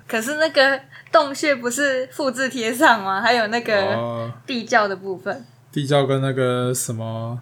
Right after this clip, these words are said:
Speaker 2: 比如说那个小房间啊，还是那个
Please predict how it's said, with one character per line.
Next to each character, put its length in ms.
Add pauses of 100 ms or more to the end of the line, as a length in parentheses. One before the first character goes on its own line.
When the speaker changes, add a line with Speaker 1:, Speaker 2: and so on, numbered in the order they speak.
(380)
Speaker 2:
比 80
如 60
说 140
那 80
个 80
小 200
房 280
间 320
啊， 240
还 100
是 140
那 80
个 120